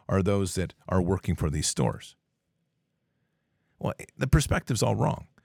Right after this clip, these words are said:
And, and I'll tell you why, because he goes on to say that, you know, one of the things that they're doing is li-, reducing the influence of America. What he's saying is we're reducing the brand influence of America.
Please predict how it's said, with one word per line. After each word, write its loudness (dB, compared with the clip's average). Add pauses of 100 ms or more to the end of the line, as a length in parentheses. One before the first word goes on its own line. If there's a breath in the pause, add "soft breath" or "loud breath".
(220 soft breath)
And, 2
and 0
I'll 2
tell 0
you 0
why, 2
because 2
he -2
goes 2
on 2
to 2
say 0
that, 0
you 2
know, 4
one 4
of 4
the 2
things 2
that -2
they're 2
doing 2
is 0
li-, -2
reducing 2
the -2
influence 2
of 2
America. 0
What 2
he's 0
saying 0
is 2
we're 4
reducing 2
the 4
brand 4
influence 0
of -4
America. -6